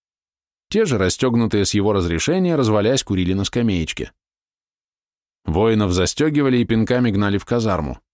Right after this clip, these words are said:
Патрушеву высказывали, что думают, но сдерживались.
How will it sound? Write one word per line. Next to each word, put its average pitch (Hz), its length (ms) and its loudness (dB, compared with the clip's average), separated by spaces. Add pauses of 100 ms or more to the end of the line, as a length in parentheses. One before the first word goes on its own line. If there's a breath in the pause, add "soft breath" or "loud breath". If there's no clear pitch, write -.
(1080)
Патрушеву 120 560 2
высказывали, 107 640 2
что 110 180 -2
думают, 113 500 -2 (220)
но 95 180 0
сдерживались. 80 800 -4